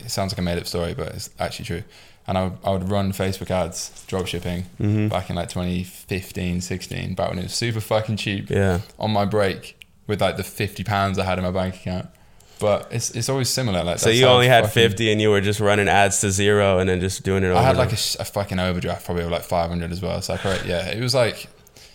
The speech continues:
Speaker 1: it, it's always funny looking back that far because I'll get D Ms and I'm sure you get fucking loads of them.
Speaker 2: Yeah.
Speaker 1: Saying, like, "How do you get started? How do you get started?"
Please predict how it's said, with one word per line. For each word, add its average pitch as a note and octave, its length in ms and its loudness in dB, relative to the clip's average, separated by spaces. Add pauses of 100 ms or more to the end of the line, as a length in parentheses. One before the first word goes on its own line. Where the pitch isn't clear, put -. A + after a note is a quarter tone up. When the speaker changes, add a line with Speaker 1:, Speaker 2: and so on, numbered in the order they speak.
(160)
Speaker 1:
it, - 340 -14 (160)
it's - 160 -4
always D#3 180 2
funny C#3+ 220 0
looking A2+ 240 0
back G#2 260 2
that F#2 180 0
far G#2 340 2
because A2 500 -4 (560)
I'll A#2 100 2
get A2+ 160 -2
D G#2 80 0
Ms F#2+ 260 0
and F2+ 80 -4
I'm F#2 40 -2
sure G2 160 -2
you F2+ 80 -2
get F2 160 -4
fucking F2+ 320 -4
loads F2+ 280 0
of - 60 -12
them. - 180 -8 (220)
Speaker 2:
Yeah. E2+ 280 2
Speaker 1:
Saying, G2 240 -2
like, F#2 100 -2
"How A2+ 80 0
do G2+ 40 -2
you G2 40 -4
get F#2+ 120 -2
started? F2+ 340 0
How F#2+ 60 -2
do F#2 60 -2
you F2+ 60 -4
get F2 40 -6
started?" E2+ 320 -2